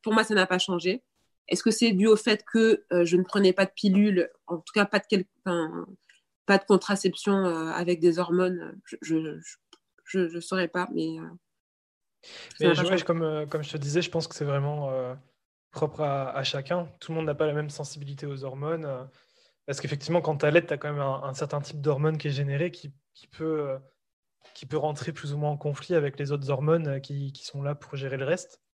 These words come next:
Speaker 1: Ouais.
Speaker 2: Mais, euh, mais du coup, ouais, je, je voulais bien avoir ta réponse parce que, euh, comme je t'avais dit, je voulais, euh, t'inviter pour, pour cet épisode-là parce qu'il y a quelqu'un qui nous avait dit : «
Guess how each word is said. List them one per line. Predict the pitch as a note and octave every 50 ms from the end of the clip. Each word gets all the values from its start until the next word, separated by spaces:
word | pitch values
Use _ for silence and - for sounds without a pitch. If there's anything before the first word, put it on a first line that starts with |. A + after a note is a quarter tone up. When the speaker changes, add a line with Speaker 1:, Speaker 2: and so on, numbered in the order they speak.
| _ _ _ _ -
Speaker 1:
Ouais. | G#3+ A3+ G#3+ F#3+ - - _ _ _ - C#3+
Speaker 2:
Mais, | C#3 C#3 C#3
euh, | C3+ C#3 C3+ C#3
mais | C#3+ C#3+
du | C#3+ C#3 D3
coup, | - F#3
ouais, | F#3 F#3 F#3
je, | F3+ D#3 D3 F3 F3+
je | D3+ C#3+ E3
voulais | D3+ D3 D#3+ D#3+
bien | D3+ C#3+ E3+ F3 F3+ F3
avoir | E3 D3+ D#3 C#3+ -
ta | - D3+
réponse | D3+ D#3 D3+ G#3 A#3 A3+ -
parce | E3 D3 -
que, | - - D3+ D3 D3 - - _ _ _ _ _ _ _ _ - D3+
euh, | D3 C#3+ C#3+ C3+ C#3 C#3 C#3+ D3 - E3
comme | - F3 D#3+
je | D3 -
t'avais | - D#3+ D#3 D#3
dit, | D3 E3 F#3+
je | F3 D#3+
voulais, | C#3+ D3 C#3+ D3+ D3 C#3+
euh, | C#3 C3+ C3+ C3 C3 C3+ C3 -
t'inviter | D3+ C#3+ C#3 C#3+ C#3 - E3
pour, | D#3 - D3 C3+ C#3 C3+ C3+
pour | - -
cet | - D#3 C#3+ -
épisode-là | D3 - C#3 D3 D3+ C#3+ E3+ F3
parce | E3+ D3+ D3 -
qu'il | - - F3+
y | E3
a | E3
quelqu'un | D#3+ E3 D#3 D3 D3 F3 F3
qui | F3 - -
nous | E3 D#3 D3+
avait | D#3 D3+ D#3
dit : « | D3+ E3 E3+